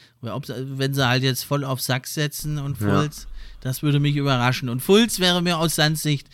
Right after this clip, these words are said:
Speaker 1: das wäre mir zu riskant,
Speaker 2: Verdient ja
Speaker 1: muss
Speaker 2: auch
Speaker 1: ich
Speaker 2: nicht
Speaker 1: sagen.
Speaker 2: wenig, ne? Also mit seinen sechzehn Millionen pro Jahr nächstes Jahr und dann
Speaker 1: <laughs>
Speaker 2: siebzehn, dreiundzwanzig, vierundzwanzig ist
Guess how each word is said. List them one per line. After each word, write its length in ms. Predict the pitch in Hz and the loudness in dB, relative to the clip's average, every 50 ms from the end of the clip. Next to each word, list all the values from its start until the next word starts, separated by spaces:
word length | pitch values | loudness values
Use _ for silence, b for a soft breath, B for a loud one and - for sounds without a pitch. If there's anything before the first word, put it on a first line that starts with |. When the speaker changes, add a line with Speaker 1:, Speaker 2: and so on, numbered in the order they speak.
| B B B | B B B
Speaker 1:
das 220 | - 160 147 - | -4 -4 -2 2
wäre 100 | 165 151 | 2 4
mir 120 | 147 147 135 | 4 4 2
zu 180 | - 143 131 | 2 0 0
riskant, 300 | 120 117 - - - 110 | 0 0 -2 0 0 4
Speaker 2:
Verdient 180 | 120 151 180 170 | 6 6 6 6
ja 60 | 131 | 4
Speaker 1:
muss 80 | 104 110 | 2 4
Speaker 2:
auch 40 | 107 | 2
Speaker 1:
ich 40 | |
Speaker 2:
nicht 100 | 131 127 | 0 -2
Speaker 1:
sagen. 80 | 117 98 | 2 2
Speaker 2:
wenig, 300 | 104 98 92 87 78 - | 4 4 4 2 -2 0
ne? 200 | 90 92 101 107 | 0 0 0 2
Also 220 | 107 92 90 95 95 | 0 -2 -2 0 0
mit 180 | 98 98 90 | 0 0 0
seinen 200 | - 104 98 98 | 2 0 2 4
sechzehn 320 | 92 101 101 - - 104 101 | 2 0 0 0 -6 -4 -2
Millionen 540 | 98 98 95 98 101 107 113 117 120 120 120 | 0 2 2 2 4 2 2 0 0 -2 -4
pro 160 | - - 110 | -4 -2 2
Jahr 480 | 110 110 110 110 113 117 120 117 120 - | 4 4 6 6 4 2 2 -2 -6 -4
nächstes 360 | 110 107 120 117 - 120 - | 0 0 0 0 0 -2 4
Jahr 240 | 127 123 123 120 110 | 4 6 6 6 6
und 140 | 104 107 - | 4 2 2
dann 120 | 98 98 | 2 2
Speaker 1:
<laughs> 20 | |
Speaker 2:
siebzehn, 420 | 95 107 107 - - 120 113 110 107 | 2 0 -2 0 -2 -2 -2 -2 -2
dreiundzwanzig, 460 | 98 98 98 98 101 - 101 92 - | 0 0 0 0 0 -4 -8 -8 -4
vierundzwanzig 560 | - 110 107 110 117 110 110 110 - - - | -4 -4 -2 -2 -2 -2 -2 -6 -10 -10 -10
ist 240 | - - - - - | -10 -10 -10 -14 -12